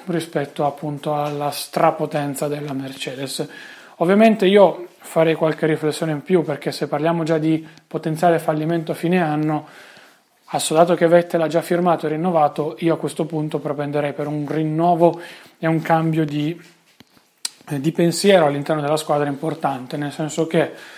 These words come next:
propenderei per avere un pilota giovane ma forte, e non vedrei male né un Ricciardo ma nemmeno un Leclerc, perdonatemi il, l'entrata a gamba tesa,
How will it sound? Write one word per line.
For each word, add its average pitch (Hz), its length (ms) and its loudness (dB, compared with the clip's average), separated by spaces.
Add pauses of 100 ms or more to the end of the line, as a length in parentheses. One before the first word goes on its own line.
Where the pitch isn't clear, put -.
(160)
propenderei 160 560 2
per 151 160 -2
avere 151 260 4
un 143 160 -4
pilota 151 720 2
giovane 147 480 0
ma 143 140 -2
forte, 165 640 4 (460)
e 202 140 -2
non 233 240 4
vedrei 190 300 4
male 170 360 4
né 190 160 2
un 185 120 2
Ricciardo 165 500 2
ma 180 120 2
nemmeno 180 340 0
un 160 140 2
Leclerc, 151 600 0
perdonatemi 151 880 -4 (440)
il, 147 200 -4
l'entrata 147 760 2
a 151 40 -4
gamba 156 300 0
tesa, 175 540 2